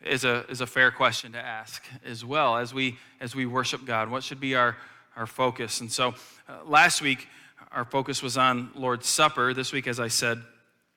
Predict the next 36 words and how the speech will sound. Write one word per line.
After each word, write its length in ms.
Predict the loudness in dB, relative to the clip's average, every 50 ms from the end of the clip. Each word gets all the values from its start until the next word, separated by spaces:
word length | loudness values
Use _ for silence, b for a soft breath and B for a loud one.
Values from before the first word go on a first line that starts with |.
| _ _ -16 -14 -10
is 160 | -10 -10 -10
baptism. 720 | -4 0 2 2 2 2 0 -4 -6 -4 -4 -4 -4 -6 B B B B B B B B B
Uh, 40 | -12
you 100 | -10 -6
can 80 | -4 0
go 100 | 2 4
ahead 140 | 4 4 4
and 120 | 2 -2
turn 240 | 2 4 4 4 4
to 280 | 4 2 2 2 0 -4 -12 -20 _ 2
Acts 460 | 4 6 6 6 4 0 0 0 0 -4
two. 380 | -2 2 2 4 4 4 4
That'll 180 | 4 4 4 2
be 60 | -2
the 100 | -4 -4
first 320 | 0 0 0 0 0 -2
place 220 | -2 0 0 2 2
I 60 | 2
read, 180 | 2 2 4 4
Acts 240 | 2 0 0 -4
two, 240 | -8 -4 -4 -4 -2
verse 200 | -4 -4 -6 -4
thirty-six 500 | -4 -4 -4 -4 -4 -4 -6 -8 -8 -10
through 120 | -14 -14 -10
forty-one. 640 | -6 -4 -4 -4 -4 -4 -2 0 2 2 2 0 B B B B B B B B
We'll 100 | -6 0
jump 220 | 2 2 4 6
around 240 | 8 8 8 8 6
in 100 | 6 4
Acts 300 | 6 4 4 4 2 0
a 40 | 0
little 200 | 0 -2 -2 0
bit, 200 | 0 -2 -2 -2 -4 b b b b b b b -10
uh, 240 | -4 -4 -2 -2 -2
this 280 | -4 -4 -2 0 -2 -2
morning. 500 | -2 -2 0 2 4 4 2 0 -2